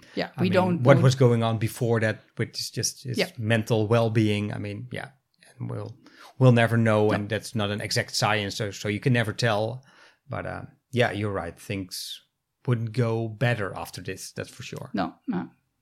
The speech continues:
Speaker 2: No. Um, what I do think is strange is that after this collage, uh, this, the movie goes on for
Speaker 1: Yeah.
Speaker 2: quite a bit.
Speaker 1: Yeah.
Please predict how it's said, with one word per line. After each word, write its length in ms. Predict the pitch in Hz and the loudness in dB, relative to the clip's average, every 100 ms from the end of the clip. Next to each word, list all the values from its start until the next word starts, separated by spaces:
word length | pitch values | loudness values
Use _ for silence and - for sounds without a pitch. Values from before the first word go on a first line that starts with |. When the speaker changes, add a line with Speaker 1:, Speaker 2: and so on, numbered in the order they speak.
| _ | _
Speaker 2:
No. 160 | 120 - 127 _ _ _ _ _ _ 143 | -10 -10 -14 _ _ _ _ _ _ 0
Um, 560 | 117 120 120 123 117 _ _ _ _ | 0 0 -2 -4 -6 _ _ _ _
what 140 | - 139 | 0 2
I 80 | 135 | 4
do 220 | 135 165 | 2 -2
think 280 | 175 185 175 | -4 -4 -4
is 120 | - | -6
strange 340 | - 165 160 | -2 -2 -2
is 160 | 147 127 | -6 -4
that 220 | 135 131 _ | -4 -4 _
after 320 | 135 139 - | -2 -2 -4
this 540 | 127 151 170 - - - _ _ _ _ _ _ _ _ _ | -2 -2 -4 -6 -6 -10 _ _ _ _ _ _ _ _ _
collage, 680 | 139 131 127 160 160 - - - - _ _ | 4 6 4 2 -4 -8 -12 -20 -20 _ _
uh, 320 | 147 123 117 120 | 0 0 0 -2
this, 240 | 120 - | -4 -6
the 420 | 190 131 120 117 | -8 -4 -2 0
movie 280 | 117 143 135 | 2 2 2
goes 260 | 131 127 127 | 4 4 4
on 460 | 131 147 165 - | 0 -2 -4 -8
for 100 | - 294 | 4 6
Speaker 1:
Yeah. 180 | 339 - - | 6 0 -14
Speaker 2:
quite 300 | - 185 147 | -2 0 2
a 40 | |
bit. 300 | 139 202 - - _ | 2 0 -6 -12 _
Speaker 1:
Yeah. 220 | 302 381 | 0 0